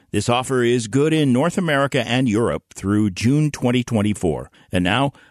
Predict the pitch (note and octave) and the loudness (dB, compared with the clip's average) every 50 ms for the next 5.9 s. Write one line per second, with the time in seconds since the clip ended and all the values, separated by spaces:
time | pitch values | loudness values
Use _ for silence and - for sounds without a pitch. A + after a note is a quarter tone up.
0 | _ - - G#2 F#2+ F2+ F2+ F#2 A2 C#3+ - - F3+ E3+ E3 D3+ C3 C3 C#3 E3 | _ -2 -2 0 0 0 0 2 0 0 0 0 0 2 2 2 2 0 0 -2
1 | E3+ B2+ - - - - C3 D#3 F#3+ C#3+ F#2+ E2 D2+ C2+ C#2+ E2 G#2+ C#3+ C#3+ A2 | -4 -6 -8 -4 -2 0 0 2 0 -2 -4 -6 -6 -4 -2 -2 0 0 2 2
2 | G2+ B2+ C3 - B2 A2+ B2 C3+ B2+ - D#3 B2+ G2+ D2+ D2 C#2+ C#2+ E2 E2+ E2+ | 0 0 0 0 0 0 0 0 0 0 0 0 0 -2 -2 -2 -2 -2 -2 0
3 | F#2 G#2+ A#2+ C3 A#2 G2 G#2 A2 G2+ - - F2 D#2+ D#2+ F#2+ A#2 A2+ - - A#2+ | 0 2 2 2 2 2 2 0 0 -4 -6 -4 -2 0 0 0 0 0 0 0
4 | A2+ G#2+ A2 A#2 G#2 G2 F2+ G2+ A2+ A2 G#2+ - - G#2 G#2 - - A2 G#2 G2 | 2 4 2 2 2 2 0 0 0 -2 -2 -2 -2 -2 -2 0 0 0 0 0
5 | - F#2+ D#2+ D#2+ E2+ F2 E2+ - - E2+ B1+ - - - - - - | -2 -2 -2 -2 -2 -2 -2 -2 -4 -4 -6 -6 -8 -14 -18 -18 -20